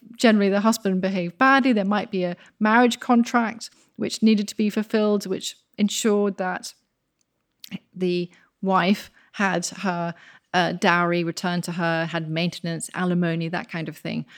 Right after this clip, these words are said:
But there was no such thing. There, there was no such thing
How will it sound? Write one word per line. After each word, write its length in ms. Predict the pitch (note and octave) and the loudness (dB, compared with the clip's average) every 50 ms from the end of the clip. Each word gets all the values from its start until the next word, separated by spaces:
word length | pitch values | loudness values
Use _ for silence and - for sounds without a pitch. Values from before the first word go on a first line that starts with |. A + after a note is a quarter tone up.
| - - - _ _ _ | -20 -20 -20 _ _ _
But 80 | B3+ A#3 | 4 4
there 120 | B3+ B3 | 6 6
was 240 | A3+ C#4+ E4 E4+ F4+ | 6 4 4 4 4
no 160 | F4+ D4 C4 | 2 2 2
such 340 | B3 - G3+ - - - - | 2 0 -4 -6 -6 -8 -8
thing. 200 | - F3 E3+ E3 | -6 -6 -4 -4
There, 140 | E3+ F3 F#3+ | -6 -6 -6
there 280 | G3 F#3+ G3 G#3 G3+ | -6 -6 -4 -6 -6
was 380 | G3 F#3+ G#3+ A3+ A#3 A#3+ A#3+ B3 | -4 -2 0 2 2 2 2 2
no 160 | B3 B3 C4 | 2 2 2
such 340 | C4 - D4 - - - - | 0 -2 -6 -6 -6 -10 -8
thing 340 | - G3 F#3 F3+ F3 F3 | -6 -6 -4 -4 -6 -8